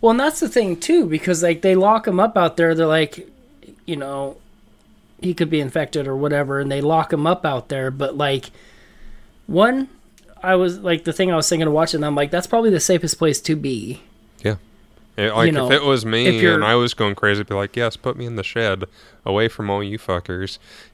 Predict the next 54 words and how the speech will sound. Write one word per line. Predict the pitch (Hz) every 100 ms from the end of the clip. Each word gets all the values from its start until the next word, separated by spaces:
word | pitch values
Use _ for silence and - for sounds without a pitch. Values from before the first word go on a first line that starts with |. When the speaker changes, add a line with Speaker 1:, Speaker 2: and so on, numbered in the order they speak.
| -
Speaker 2:
and | 90
you | 101 143
can | 127
Speaker 1:
Right. |
Speaker 2:
all | 104
get | 98 104
infected | 98 92 - 107 - 98
and | 90 85
die, | 92 104 85 87 92 - - - -
and | 92
I'll | 92 95
just | 95 90 - -
sit | 107 92
here | 98 98
in | 101
my | 101
shed." | - 139 107 85 _ - - - - _
Speaker 1:
<laughs> | 196 - 240 - - -
Speaker 2:
And | 104
Speaker 1:
Sit | 117
Speaker 2:
make | -
Speaker 1:
out | 247
Speaker 2:
a, |
Speaker 1:
here | 240 240 254 247 - - - 113 107
in | 180
my | 180
Speaker 2:
make | 117 -
my | -
own, | - 120 117
Speaker 1:
sheds. | 113
Speaker 2:
uh, | 113 110 110 107 -
plane, | 120 117 101 85 85
I | 92
guess, | 95 92 92
Speaker 1:
Yeah, | 208
Speaker 2:
and | 90
Speaker 1:
yeah. | 92 -
<laughs> |
Speaker 2:
underground. | 104 98 - 104 92 87 - - _ - - - - -
Speaker 1:
Well, | - 254
I | 233
know, | 254 285
and | 254
that's | 233 208
the, | - 190 202
like, | 190 196 190
the |
crazy | 185 226 262 233
thing | 202 196
about | 170 156 220 277
that, | 202 156 -
too, | - 262 233
is, | 151 143
like, | 135 131 123 113 -